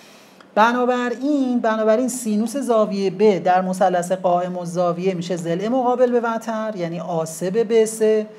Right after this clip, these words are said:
کوسینوس زاویهٔ ب بچه‌ها می‌شه ضلع مجاور به وتر، یعنی آبه به ب سه. نسبت‌های تانژانت و کوتانژانت هم به همین ترتیب قابل تعریفن دیگه. تانژانت رو در واقع من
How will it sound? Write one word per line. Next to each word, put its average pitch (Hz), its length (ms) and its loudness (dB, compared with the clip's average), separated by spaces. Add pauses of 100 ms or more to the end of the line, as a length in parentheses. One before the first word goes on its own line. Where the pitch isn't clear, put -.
(320)
کوسینوس 220 560 2
زاویهٔ 233 440 -2
ب 220 180 2
بچه‌ها 240 280 -4
می‌شه 190 240 -2
ضلع 208 380 -2
مجاور 175 680 0
به 240 180 4
وتر، 220 600 -2
یعنی 175 220 -6
آبه 175 400 -2
به 240 120 0
ب 226 180 2
سه. 220 460 0 (540)
نسبت‌های 254 840 0
تانژانت 220 640 -4
و 220 100 -2
کوتانژانت 214 800 -2
هم 214 360 -6
به 196 100 -4
همین 269 260 -2
ترتیب 247 400 -4
قابل 202 260 0
تعریفن 208 680 -6
دیگه. 170 400 -6 (480)
تانژانت 233 680 -2
رو 214 260 0
در 202 220 2
واقع 202 220 -2
من 247 320 -6